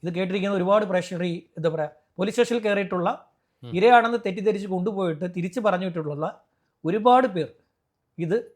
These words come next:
Speaker 2: അനുഭവിച്ചിട്ടുണ്ട്.
Speaker 1: ഈ ഡയലോഗ് കേട്ടിട്ടുണ്ടാവും. ഒരുപാട് പേർ കേട്ടിട്ടുള്ള ഡയലോഗാണ് ഞാൻ ഈ പറഞ്ഞത്. ഇത് ഇവരുടെ സ്ഥിരം പരിപാടിയാണ്. ഏതായാലും താജുദ്ദീൻ വിട്ടില്ല. താജുദ്ദീനെ പോലെ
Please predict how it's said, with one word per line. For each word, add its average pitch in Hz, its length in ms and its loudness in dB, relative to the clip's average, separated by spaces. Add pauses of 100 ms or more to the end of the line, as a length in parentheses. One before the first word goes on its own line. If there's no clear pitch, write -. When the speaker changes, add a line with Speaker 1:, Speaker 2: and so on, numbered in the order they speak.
(420)
Speaker 2:
അനുഭവിച്ചിട്ടുണ്ട്. 127 540 -10
Speaker 1:
ഈ 208 120 -4
ഡയലോഗ് 202 420 2
കേട്ടിട്ടുണ്ടാവും. 180 560 -4 (300)
ഒരുപാട് 208 240 2
പേർ 208 120 0
കേട്ടിട്ടുള്ള 202 520 0
ഡയലോഗാണ് 196 440 2
ഞാൻ 190 160 0
ഈ 180 80 -6
പറഞ്ഞത്. 147 320 -2 (400)
ഇത് - 80 0
ഇവരുടെ 233 180 6
സ്ഥിരം 202 260 0 (480)
പരിപാടിയാണ്. 165 480 2 (320)
ഏതായാലും 247 280 4
താജുദ്ദീൻ 233 440 6 (360)
വിട്ടില്ല. 147 320 -4 (920)
താജുദ്ദീനെ 196 400 4
പോലെ 160 260 2